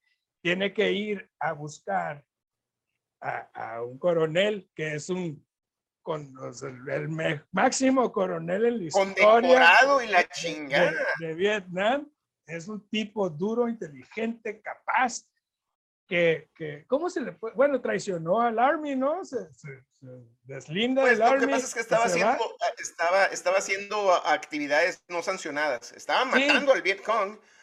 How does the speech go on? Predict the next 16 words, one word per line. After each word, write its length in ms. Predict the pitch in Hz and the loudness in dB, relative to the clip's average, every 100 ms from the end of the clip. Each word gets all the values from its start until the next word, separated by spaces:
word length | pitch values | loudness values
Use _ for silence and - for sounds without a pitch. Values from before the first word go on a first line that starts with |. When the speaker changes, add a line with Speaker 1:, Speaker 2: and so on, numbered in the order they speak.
| _ _ | _ _
Speaker 2:
pero 380 | - 165 156 156 | -2 0 0 -2
no 80 | 156 | -4
estaba 240 | 165 190 | 2 4
Speaker 1:
Pero 140 | 214 233 | 6 6
Speaker 2:
sancionado, 80 | 220 | 6
o 20 | |
Speaker 1:
luego, 180 | 220 247 151 | 6 6 4
Speaker 2:
sea, 0 | |
ya 80 | 156 | 0
se 100 | 202 | 0
salió 240 | 170 151 | 0 2
de 60 | 190 | 0
Speaker 1:
pe-, 40 | |
Speaker 2:
sus 100 | 202 | 0
Speaker 1:
pe-, 40 | |
Speaker 2:
casillas. 420 | 147 147 214 156 | -4 0 0 0